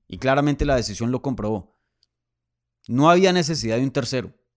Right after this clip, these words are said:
El referí, por lo menos, o se debió haber parado el combate ahí por el referí, o que la esquina tire la toalla, o que el referí entre rounds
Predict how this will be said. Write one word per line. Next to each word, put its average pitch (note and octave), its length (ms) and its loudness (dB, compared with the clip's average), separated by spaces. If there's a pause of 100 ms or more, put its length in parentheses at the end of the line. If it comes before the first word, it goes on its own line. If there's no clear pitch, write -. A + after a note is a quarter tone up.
(920)
El E3 180 4
referí, D3+ 840 2 (340)
por B3 400 12
lo A#3+ 320 6
menos, B3+ 640 2 (640)
o C#3+ 140 0
se E3 140 2
debió C#3 300 4
haber G#3+ 200 6
parado A3+ 240 6
el A3+ 80 0
combate D#3 420 2
ahí A3 160 4
por F#3 180 -2
el C#3+ 80 0
referí, C#3+ 520 -2
o C3+ 120 -6
que C3+ 120 -4
la B2 120 -2
esquina F3 440 -4
tire G#3 160 -2
la F3+ 140 -2
toalla, G3 380 0 (720)
o E3+ 160 0
que F3+ 100 -2
el D3 60 -2
referí D3 760 -2
entre E3 400 -2
rounds C#3+ 460 -2